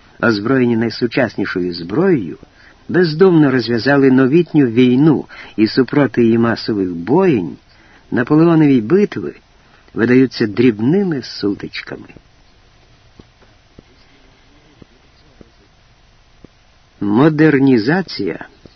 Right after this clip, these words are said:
Не слід сплутувати її з модернізмом.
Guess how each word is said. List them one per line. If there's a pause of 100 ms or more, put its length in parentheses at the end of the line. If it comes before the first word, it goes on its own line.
(800)
Не
слід (100)
сплутувати
її
з
модернізмом.